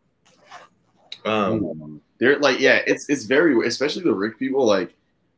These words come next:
Speaker 2: no, I love going to the Rick store, just, like, they, they are, they are into it. Like, out of all of the employees,
Speaker 1: They,
Speaker 2: like,
Speaker 1: they
Speaker 2: they really, they get, like, their employees look like they're in the world.
Speaker 1: Okay, so
Speaker 2: <laughs>
Speaker 1: I, I took a picture. I'm gonna, like, just show it on the camera.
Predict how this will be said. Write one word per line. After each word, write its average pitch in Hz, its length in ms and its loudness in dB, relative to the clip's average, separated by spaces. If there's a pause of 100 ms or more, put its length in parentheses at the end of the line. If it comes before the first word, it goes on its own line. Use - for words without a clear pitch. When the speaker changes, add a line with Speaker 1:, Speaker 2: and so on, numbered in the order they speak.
(160)
Speaker 2:
no, 139 400 6
I 147 120 4
love 135 320 4
going 131 260 2
to 147 100 -4
the 127 100 2
Rick 123 180 0
store, 123 280 0
just, 117 200 -4
like, 104 360 2 (260)
they, 139 500 6
they 143 260 2
are, 190 380 -2
they 147 120 2
are 160 200 2
into 98 400 -2
it. 67 220 -8
Like, 120 260 4
out 131 160 4
of 113 140 0
all 143 240 2
of 185 100 -2
the 175 100 -4
employees, 117 840 2 (100)
Speaker 1:
They, 170 160 6
Speaker 2:
like, 117 180 2
Speaker 1:
they 160 200 8
Speaker 2:
they 165 100 6
really, 123 720 0 (320)
they 151 260 6
get, 131 260 4
like, 123 180 4 (140)
their 165 160 4
employees 160 520 2
look 110 180 -2
like 104 140 -2
they're 107 140 0
in 92 100 -4
the 87 80 -6
world. 65 320 -14 (640)
Speaker 1:
Okay, 127 220 4
so - 220 2
Speaker 2:
<laughs> - 920 -8
Speaker 1:
I, 143 60 4
I - 20 4
took 180 220 0
a 175 80 4
picture. 143 560 0
I'm 127 100 -4
gonna, 143 180 0
like, 127 180 2
just 117 180 -6
show 113 200 -2
it 107 80 -2
on 101 80 -6
the 95 80 -8
camera. 95 340 -12